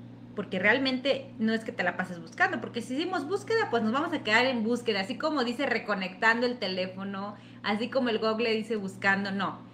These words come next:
Gracias, porque, Arcángel Chamuel, porque me ubicaste en el momento presente en mi búsqueda. Y él nos dice, "Búscame, busca a Dios en ti".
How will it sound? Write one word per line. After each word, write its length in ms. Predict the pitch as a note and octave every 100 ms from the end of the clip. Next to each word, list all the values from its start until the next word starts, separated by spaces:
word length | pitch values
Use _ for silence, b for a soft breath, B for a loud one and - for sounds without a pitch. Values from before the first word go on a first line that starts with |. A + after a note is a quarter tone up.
| B B B - -
Gracias, 800 | F#3+ G#3 B3 B3+ D4 F4+ G4 - -
porque, 280 | A3 -
Arcángel 440 | G#3+ A3+ A#3+ B3 C#4
Chamuel, 440 | A3 G3+ G3 G#3
porque 340 | A3+ A#3+ B3+ A#3+
me 380 | A#3+ A#3 - - C4
ubicaste 880 | B3 A#3 - C4 C4 D4 - F#4 A#4
en 140 | A#3+ A3+
el 60 | A3+
momento 380 | A3+ A#3+ B3
presente 400 | - A3+ A3+ A3
en 100 | A3+
mi 100 | G#3+
búsqueda. 640 | F#3 A3 A3 - F3 C#3+ -
Y 280 | A3+ A3+ B3
él 120 | B3
nos 140 | C4
dice, 260 | A#3+ B3 B3+
"Búscame, 760 | G#3+ D#4 D#4 F4 F4 F4 F#4 C#4
busca 400 | B3+ E4 - F4
a 40 |
Dios 300 | C4+ B3+ B3+
en 180 | A3+ G3+ -
ti". 340 | A3 G#3+ E3+